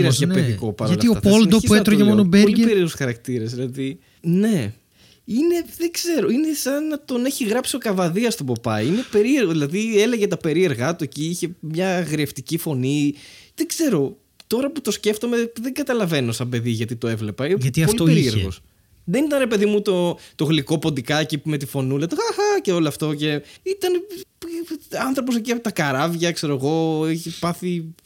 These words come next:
Speaker 2: ε, Popeye, λογικά κάποια, ε, κάποιο disability με τα μάτια είχε, ξέρω εγώ, και τα λοιπά. Ε,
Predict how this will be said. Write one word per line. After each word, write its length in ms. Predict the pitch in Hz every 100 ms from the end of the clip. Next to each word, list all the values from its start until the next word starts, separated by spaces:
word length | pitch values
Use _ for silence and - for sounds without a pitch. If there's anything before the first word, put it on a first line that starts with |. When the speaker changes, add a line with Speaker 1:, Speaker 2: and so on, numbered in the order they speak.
| 151
Speaker 2:
ε, 420 | 139 147 139 143 151 - _
Popeye, 480 | 170 180 175 160 175
λογικά 420 | 165 151 139 175
κάποια, 640 | 165 170 170 - 151 151 147 - -
ε, 200 | - 139
κάποιο 320 | 156 156 160
disability 580 | 147 139 127 139 156 151
με 100 | 139
τα 100 | 135
μάτια 360 | 120 147 - 135
είχε, 240 | 135 -
ξέρω 220 | 131 139
εγώ, 340 | 127 131 147 143
και 80 | 135
τα 100 | 127
λοιπά. 280 | 120
Ε, 40 | 135